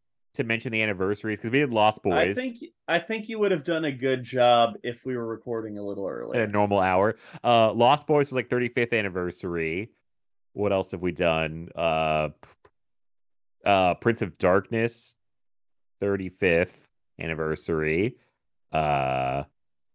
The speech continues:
Speaker 1: and it's funny 'cause the past three weeks we've hit, like, three Masters of Horror in a row unintentionally 'cause we did Carpenter, Craven, and now Hooper.
Speaker 2: Oh my God.
Speaker 1: Uh, completely not planned. Uh, <laughs> it was like,
Speaker 2: That's
Speaker 1: and
Speaker 2: beautiful.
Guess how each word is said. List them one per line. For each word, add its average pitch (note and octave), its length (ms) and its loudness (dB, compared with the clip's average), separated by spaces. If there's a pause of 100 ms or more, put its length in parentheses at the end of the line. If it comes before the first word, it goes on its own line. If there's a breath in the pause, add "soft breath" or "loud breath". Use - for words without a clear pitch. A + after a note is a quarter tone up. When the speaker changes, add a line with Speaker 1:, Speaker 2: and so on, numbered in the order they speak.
Speaker 1:
and B2 100 4
it's C#3 120 -2
funny A3 240 4
'cause C#3 200 4
the A#2 80 -2
past C#3+ 420 0
three C3 220 4
weeks C3+ 300 2
we've A#2 120 -2
hit, B2 200 -2
like, F#2+ 240 -2
three B2 240 0
Masters A2 420 0
of F#2+ 100 -2
Horror G#2+ 260 4
in F2+ 60 -2
a E2 80 -4
row D#2+ 520 4
unintentionally E2+ 840 -4 (440 soft breath)
'cause F2 120 -6
we F2+ 120 2
did F2 480 4 (400)
Carpenter, A#2 640 4
Craven, A2 580 0
and G2 100 -6
now F#2+ 180 0
Hooper. E2 600 -4 (760)
Speaker 2:
Oh D#3+ 140 -6
my B2+ 160 -4
God. D3 400 -2 (520)
Speaker 1:
Uh, G#2+ 140 -4
completely C#3 480 4
not B2 220 2
planned. E2 520 0
Uh, G#2+ 400 8
<laughs> - 40 -6
it A#2 120 2
was F3 200 2
like, D3 280 2
Speaker 2:
That's A#3 160 -4 (120)
Speaker 1:
and C3+ 180 6
Speaker 2:
beautiful. A#2 520 0